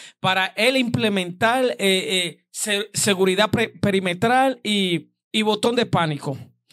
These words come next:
Esos son uno de los proyectos que él quiere en este país implementar. Pero si ustedes se fijan,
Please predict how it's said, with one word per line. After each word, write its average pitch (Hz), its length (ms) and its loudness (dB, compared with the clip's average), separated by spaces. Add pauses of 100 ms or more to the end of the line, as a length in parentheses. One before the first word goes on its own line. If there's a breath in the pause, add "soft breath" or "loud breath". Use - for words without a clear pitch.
(180 soft breath)
Esos 208 500 2
son 214 220 0
uno 233 200 2
de 208 80 0
los 190 120 0
proyectos 185 500 -2
que 185 240 -2
él 233 140 -4
quiere 214 480 -2 (320 loud breath)
en 175 140 0
este 208 260 0
país 196 600 0 (260 loud breath)
implementar. 175 720 -2 (640 soft breath)
Pero 233 240 2
si - 120 0
ustedes 294 300 2
se 285 140 2
fijan, 147 600 -6